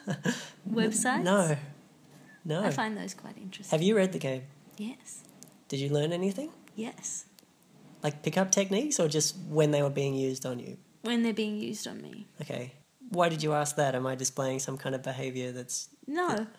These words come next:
Speaker 2: I'm
Speaker 1: okay,
Speaker 2: just
Speaker 1: good.
Speaker 2: interested in what you're interested in.
Speaker 1: Yeah. No, I've never read the game.
Speaker 2: Good. Probably says something good about you as a person.
Speaker 1: <laughs>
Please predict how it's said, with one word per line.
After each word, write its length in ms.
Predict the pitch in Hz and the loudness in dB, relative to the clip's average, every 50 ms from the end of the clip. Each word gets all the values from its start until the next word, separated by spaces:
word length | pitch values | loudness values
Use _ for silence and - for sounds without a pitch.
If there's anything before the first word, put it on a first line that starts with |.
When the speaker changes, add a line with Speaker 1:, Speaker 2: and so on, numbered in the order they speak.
| - | -10
Speaker 2:
I'm 100 | - 190 | -6 -2
Speaker 1:
okay, 120 | 254 262 262 | 0 2 2
Speaker 2:
just 160 | 285 262 - | 2 0 0
Speaker 1:
good. 100 | - 247 | 2 2
Speaker 2:
interested 440 | 262 262 285 - - - 233 208 220 | 2 2 0 -2 -2 -2 -4 -4 -2
in 140 | 220 214 208 | -2 -2 -2
what 140 | 208 - - | -4 -4 -4
you're 180 | 233 226 214 | -4 -4 -4
interested 540 | 226 269 277 - 262 254 - - - - - | -4 -6 -6 -6 -6 -6 -6 -8 -10 -10 -12
in. 200 | - - - 226 - _ _ _ _ | -12 -14 -14 -16 -16 _ _ _ _
Speaker 1:
Yeah. 260 | - 160 143 131 131 127 - - _ _ _ _ - | -6 -4 -4 -4 -6 -8 -12 -20 _ _ _ _ -12
No, 140 | 165 151 143 | -10 -8 -8
I've 120 | 139 139 147 | -8 -6 -6
never 180 | 151 143 143 | -6 -6 -4
read 160 | 143 139 139 139 | -4 -6 -6 -8
the 80 | 135 | -8
game. 260 | 131 131 131 127 131 131 - _ _ _ _ _ _ _ _ _ _ _ _ _ _ _ _ _ _ _ _ _ _ _ _ _ _ _ _ _ _ _ _ _ _ _ _ _ _ _ | -10 -10 -10 -12 -14 -16 -20 _ _ _ _ _ _ _ _ _ _ _ _ _ _ _ _ _ _ _ _ _ _ _ _ _ _ _ _ _ _ _ _ _ _ _ _ _ _ _
Speaker 2:
Good. 280 | - - 277 311 - - - _ _ _ _ _ _ _ _ _ _ _ _ _ _ - | -6 -4 -4 -4 -4 -6 -14 _ _ _ _ _ _ _ _ _ _ _ _ _ _ -6
Probably 420 | - 247 247 233 226 208 233 226 | -2 0 0 0 0 0 0 0
says 220 | 214 - 214 214 - | 0 0 0 0 0
something 280 | 214 196 - 214 220 | -2 -2 -4 -4 -2
good 140 | 208 214 208 | -2 -2 -2
about 240 | 202 196 190 - 104 | -2 -4 -6 -6 -4
you 60 | 120 | -4
as 200 | - - 220 - | -4 -2 -4 -4
a 20 | 208 | -4
person. 560 | - - 160 - - - 170 - - - 170 - | -2 -2 0 0 2 0 0 -2 -4 -8 -8 -6
Speaker 1:
<laughs> 60 | - | -6